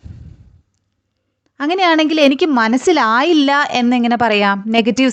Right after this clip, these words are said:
സെന്റൻസ് ആയി അല്ലേ? എനിക്ക് മനസ്സിലായില്ല. ഇതെങ്ങനെ പറയാം?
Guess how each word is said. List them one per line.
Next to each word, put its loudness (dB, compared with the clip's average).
സെന്റൻസ് -2
ആയി 0
അല്ലേ? -2
എനിക്ക് 0
മനസ്സിലായില്ല. 0
ഇതെങ്ങനെ 2
പറയാം? 2